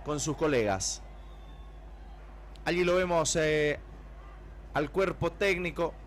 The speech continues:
No está Labadén, está en el palco del Bermúdez.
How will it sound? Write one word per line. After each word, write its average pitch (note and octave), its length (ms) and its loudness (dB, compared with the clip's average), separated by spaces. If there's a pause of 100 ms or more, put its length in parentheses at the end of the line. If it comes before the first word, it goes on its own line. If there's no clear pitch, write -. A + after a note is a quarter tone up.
(260)
No E3 140 -2
está F3 240 2
Labadén, F3 480 4
está E3 480 6
en D#3 140 -2
el D#3 120 2
palco F3 520 4 (260)
del D3 160 4
Bermúdez. E3+ 680 4